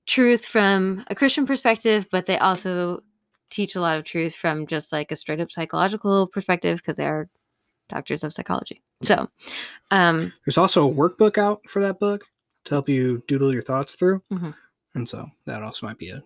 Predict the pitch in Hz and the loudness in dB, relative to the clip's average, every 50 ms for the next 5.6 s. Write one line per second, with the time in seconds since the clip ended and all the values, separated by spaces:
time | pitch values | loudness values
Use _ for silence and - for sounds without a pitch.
0 | _ _ - 113 110 - - 95 98 117 110 - - - - - - 175 156 - | _ _ -10 -10 -10 -8 -10 -10 -10 -10 -8 -10 -10 -10 -4 2 4 4 4 6
1 | 151 120 117 110 110 110 - - - _ - 107 104 - - - _ _ _ _ | 4 2 2 0 -2 -4 -8 -10 -12 _ -8 -8 -8 -8 -10 -16 _ _ _ _
2 | - - - - _ _ _ _ _ _ _ - - - 220 - - 247 269 277 | -14 -14 -14 -14 _ _ _ _ _ _ _ -20 -18 -16 -6 0 4 4 4 6
3 | - 330 320 302 233 196 175 185 190 180 202 202 196 _ _ _ _ _ - - | 6 6 6 6 6 6 6 4 4 4 4 2 2 _ _ _ _ _ -10 -2
4 | - 226 208 202 196 - - - - 196 - 240 220 190 190 175 - _ _ _ | 2 2 4 4 2 0 -2 -4 -4 -2 0 0 0 0 0 -2 -6 _ _ _
5 | _ _ - - - 185 - 180 175 160 170 - | _ _ -14 -8 -8 -6 -4 -4 -6 -6 -6 -10